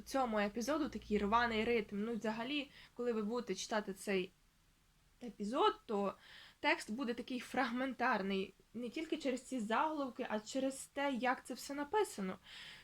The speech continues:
Тому що, ну, таке враження, ніби, знаєте, як ці герої Джойса, які тут, в цій нашій сценці, вони ніби теж розв'язали цей мішок з вітрами, як це зробила команда Одіссея.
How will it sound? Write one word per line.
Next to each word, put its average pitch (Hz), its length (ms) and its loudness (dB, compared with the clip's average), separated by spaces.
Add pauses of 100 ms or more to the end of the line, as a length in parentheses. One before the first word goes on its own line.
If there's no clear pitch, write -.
(220)
Тому 262 400 -2
що, 285 560 2
ну, 302 100 2
таке 302 200 0
враження, 302 320 6
ніби, 277 300 0
знаєте, 320 380 2
як 269 220 -2
ці 285 180 -2
герої 247 500 2
Джойса, 294 480 0
які 214 300 -4
тут, 196 240 -6
в - 220 -20
цій 202 300 -4
нашій 214 260 -4
сценці, 294 600 -6 (260)
вони 277 160 -2
ніби 285 260 0
теж 285 280 -2
розв'язали 240 560 2
цей 240 220 -4
мішок 240 380 -2
з 208 80 0
вітрами, 190 540 0 (880)
як 214 160 -8
це 220 100 -6
зробила 240 380 2
команда 214 520 -2
Одіссея. 196 760 -2